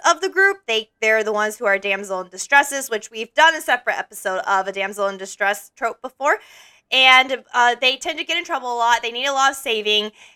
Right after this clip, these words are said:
and they kinda get knocked out easily. <laughs> Um, but they are vital to the group because they're the reason why people are still alive.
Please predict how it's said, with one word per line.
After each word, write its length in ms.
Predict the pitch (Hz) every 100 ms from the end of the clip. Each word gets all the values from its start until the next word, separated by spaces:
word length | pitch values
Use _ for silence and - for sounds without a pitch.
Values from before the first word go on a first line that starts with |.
| -
and 400 | 220 220 220 220
they 60 | 214
kinda 260 | 294 302
get 200 | 294 277
knocked 260 | 254 254 -
out 220 | 214 220
easily. 680 | 208 226 - - 359 359 -
<laughs> 60 | 1017 932 906 -
Um, 460 | 262 254 247 247 240
but 260 | 269 262 254
they 120 | 269
are 260 | 294 339 330
vital 380 | 294 285 294 294
to 260 | - 311
the 100 | 277
group 340 | 262 233 226 226
because 360 | 220 214 214
they're 320 | 208 220 233
the 100 | 233
reason 520 | 220 220 214 220 226 208
why 420 | 196 190 196 202
people 420 | - 220 202 196
are 340 | 175 175 175 180
still 320 | - 175 170
alive. 460 | 170 143 101 202